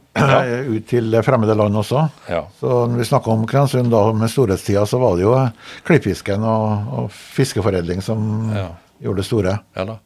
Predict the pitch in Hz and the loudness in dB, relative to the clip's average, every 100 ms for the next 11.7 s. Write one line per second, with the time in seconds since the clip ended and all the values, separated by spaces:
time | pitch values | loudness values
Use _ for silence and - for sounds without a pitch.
0 | _ - - - - _ 113 135 135 131 | _ -20 -20 -20 -20 _ 0 4 4 4
1 | 131 135 135 127 120 - 131 123 - 151 | 2 -2 -2 -2 -2 -2 -2 -2 -2 -2
2 | 139 98 117 143 131 135 110 135 - 95 | 0 0 0 0 2 -2 -2 -4 -4 -4
3 | 101 117 117 113 127 110 92 92 120 113 | -2 0 0 -2 -2 -4 -6 -6 -6 -2
4 | 104 107 113 _ _ _ - 117 104 - | -4 -4 -12 _ _ _ -8 -6 -6 -8
5 | - 110 110 107 104 110 117 - 98 90 | -6 -4 -4 -6 -10 -10 -4 -2 -2 -2
6 | 104 113 110 135 131 143 - 127 110 117 | -2 -2 -2 -2 -4 -6 -6 -6 -6 -8
7 | 98 113 135 107 113 113 107 104 113 156 | -8 -8 -6 -6 -4 -2 -2 0 0 0
8 | - - - - - - 120 127 123 110 | -6 -18 -20 -20 -20 -6 -2 0 2 2
9 | 117 117 110 107 107 101 120 110 104 - | 2 2 0 0 -6 -4 -4 -4 -8 -2
10 | 120 104 85 101 123 156 151 123 123 107 | 0 0 -2 -2 -2 -2 -4 -6 -6 -4
11 | 104 95 120 104 92 92 | -4 0 0 2 0 0